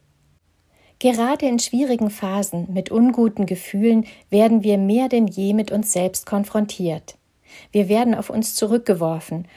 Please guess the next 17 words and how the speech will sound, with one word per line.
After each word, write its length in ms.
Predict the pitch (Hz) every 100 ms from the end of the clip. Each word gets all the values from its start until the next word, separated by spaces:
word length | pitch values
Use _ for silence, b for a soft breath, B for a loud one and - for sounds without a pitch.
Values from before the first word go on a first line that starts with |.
| B B
und 220 | 233 214
das 240 | 269 -
löst 360 | 226 247 294 -
im 100 | 214
ersten 420 | 180 190 - 233
Moment 420 | 226 226 226 233
oft 260 | - 220 -
ein 160 | 208
Gefühl 280 | 220 220 233
der 120 | 240
Hilflosigkeit 1040 | 233 233 233 - 170 160 165 - 170 156 -
aus. 400 | 160 175 - - _ _ _ _ B B B
Der 140 | - 226
erste 400 | 240 349 359 247
Impuls 580 | 226 208 - 208 262 -
ist 280 | 226 -
dann, 240 | 196 214